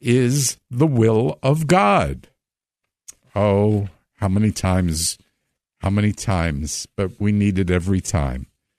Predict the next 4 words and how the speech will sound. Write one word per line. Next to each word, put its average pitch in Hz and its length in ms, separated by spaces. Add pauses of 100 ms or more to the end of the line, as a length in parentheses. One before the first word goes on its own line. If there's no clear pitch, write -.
(340)
Number 85 320
one, 110 460 (580)
love 80 360
God. 69 460